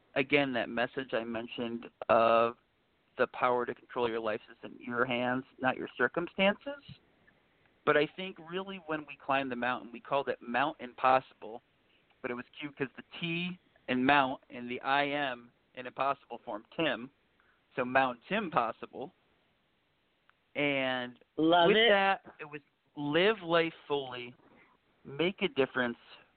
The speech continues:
Speaker 1: redefine possible. And so to live life fully is kind of, even sometimes, like Andrea says, you know, just sometimes I go in a room and it might just light up or something, or you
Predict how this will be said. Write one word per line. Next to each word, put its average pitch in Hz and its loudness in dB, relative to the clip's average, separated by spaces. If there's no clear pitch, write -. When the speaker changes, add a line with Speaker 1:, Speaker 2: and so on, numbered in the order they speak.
Speaker 1:
redefine 127 0
possible. - -10
And 151 2
so 185 2
to 160 6
live 233 2
life 156 2
fully 120 -4
is 139 -8
kind 147 0
of, 131 -2
even 214 -4
sometimes, 165 0
like 131 -2
Andrea 131 -2
says, 117 -4
you 123 -14
know, 120 -6
just 120 -8
sometimes 139 0
I 120 2
go 123 -2
in 123 2
a 117 0
room 120 -4
and 101 -6
it 107 -6
might 120 -2
just - -10
light 120 4
up 123 2
or 123 -2
something, 127 -2
or 117 -2
you 123 -10